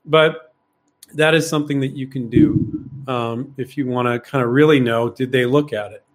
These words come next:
right? Um, I'm gonna take a gl-, drink of water here.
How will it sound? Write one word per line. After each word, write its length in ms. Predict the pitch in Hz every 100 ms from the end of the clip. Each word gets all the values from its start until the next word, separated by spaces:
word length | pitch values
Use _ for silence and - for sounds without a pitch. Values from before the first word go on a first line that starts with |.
| _ _
right? 320 | 113 135 151 _ _ _ _ _ _
Um, 480 | 67 67 67 69 98 _ _ _ _ _ _ _ _ _ _ _ _ _ _ _ _ _ _ _ _ _ _ _ _ _ _ _ _
I'm 60 | 196
gonna 120 | 110
take 280 | - 131 131
a 120 | 104
gl-, 400 | 123 165 - 143
drink 200 | 127 120
of 80 | 104
water 320 | 120 120 101
here. 340 | 104 104 110